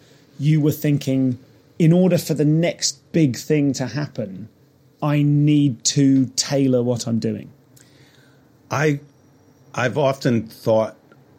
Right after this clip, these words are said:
Speaker 2: that if I could make that choice, I would be more successful. If I could say, "Look, I'm, I'm gonna make the choice to do what makes me more popular, I'm going to be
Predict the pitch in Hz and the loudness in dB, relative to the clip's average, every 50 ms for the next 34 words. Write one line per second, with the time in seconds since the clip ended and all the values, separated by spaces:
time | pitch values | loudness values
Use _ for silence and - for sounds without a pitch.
0 | - - - - 104 92 101 98 - - 101 95 95 - 104 95 82 90 92 95 | -20 -16 -8 -2 0 0 0 0 0 0 0 0 0 -2 -4 -4 -2 0 0 0
1 | 95 92 - - 107 101 98 - - - - - 101 95 95 101 101 - - - | 0 -2 -2 -2 -2 -2 -2 -2 -6 -8 -4 0 0 2 2 0 -2 -4 -8 -10
2 | - - - 92 90 90 85 82 87 87 85 76 - 90 87 82 87 87 87 87 | -10 -8 -6 -4 -2 -2 -2 -2 -4 -4 -4 -4 -6 -4 -4 -2 -2 -2 -2 -4
3 | 80 - - - - - 95 87 - - 98 98 95 - 107 95 90 - 87 76 | -6 -8 -10 -10 -6 -4 -4 -4 -4 -4 -4 -4 -4 -2 -4 -4 -2 -4 -6 -6
4 | - - 113 98 92 92 87 87 85 80 - - - - - 92 92 92 95 - | -4 -4 -2 -2 0 0 -2 -2 -4 -6 -8 -14 -14 -10 -6 -6 -4 -4 -6 -6
5 | - 95 92 92 90 90 87 - 95 95 92 90 90 92 95 92 - - - - | -6 -4 -4 -4 -4 -4 -4 -4 -4 -2 0 0 0 0 -2 -4 -8 -12 -12 -8
6 | - 98 92 87 85 - - - - - _ - _ _ _ _ _ - - 95 | -4 -2 -2 -2 -2 -4 -8 -12 -14 -18 _ -20 _ _ _ _ _ -14 -12 -10
7 | 85 76 - - 98 92 92 92 90 85 85 90 87 85 - 90 90 87 85 - | -10 -10 -8 -4 -2 -2 0 0 -2 -2 -4 -4 -6 -6 -6 -6 -6 -6 -6 -8
8 | - - 92 90 85 87 85 85 85 80 - - 87 85 80 - 92 85 82 80 | -8 -6 -4 -4 -2 -2 -4 -4 -6 -8 -8 -8 -8 -8 -8 -8 -8 -8 -8 -8
9 | 85 82 82 80 - 87 87 85 82 76 - - 82 73 67 85 82 80 78 78 | -8 -8 -8 -8 -8 -6 -6 -6 -8 -8 -8 -10 -10 -10 -8 -8 -6 -6 -6 -6
10 | 78 73 | -8 -10